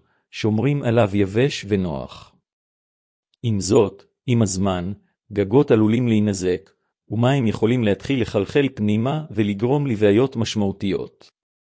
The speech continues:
כאן נכנס לתמונה איטום גגות. בפוסט זה בבלוג נדון בחשיבות איטום גגות ובמה שצריך לדעת כדי להבטיח איטום מוצלח.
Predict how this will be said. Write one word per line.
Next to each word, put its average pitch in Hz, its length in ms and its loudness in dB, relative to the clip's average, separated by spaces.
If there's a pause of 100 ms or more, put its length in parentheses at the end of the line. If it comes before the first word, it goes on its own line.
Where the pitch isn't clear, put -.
(580)
כאן 143 280 -2
נכנס - 400 -2
לתמונה 107 500 -2
איטום 120 360 -2
גגות. 92 560 -2 (240)
בפוסט 123 420 0
זה 101 100 -2
בבלוג 98 420 2
נדון 107 380 0
בחשיבות 107 580 -4
איטום 131 340 -2
גגות 104 440 2
ובמה 120 320 -2
שצריך 123 520 -4
לדעת 113 560 2
כדי 107 220 0
להבטיח 110 540 0
איטום 123 300 -4
מוצלח. - 760 -6